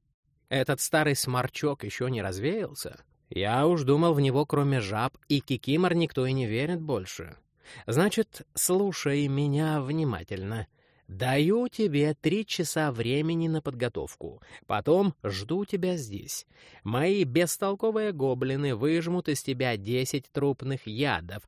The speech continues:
чтобы научился, если не постоять, так хотя бы достойно полежать за себя. Режим тренировок час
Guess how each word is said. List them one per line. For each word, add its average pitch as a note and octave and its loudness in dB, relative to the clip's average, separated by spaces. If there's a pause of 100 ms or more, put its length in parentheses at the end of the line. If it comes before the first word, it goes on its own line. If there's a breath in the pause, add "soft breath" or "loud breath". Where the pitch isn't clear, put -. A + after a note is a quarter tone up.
(140)
чтобы C3 2
научился, C3+ 2
если A#2 -2
не B2 -2
постоять, D#3 0 (200 loud breath)
так C3+ 2
хотя C#3 0
бы C3+ 2
достойно C#3 0
полежать B2 0
за F#2+ -6
себя. F2 -12 (400 loud breath)
Режим D#3 4
тренировок D3 2
час D3+ 0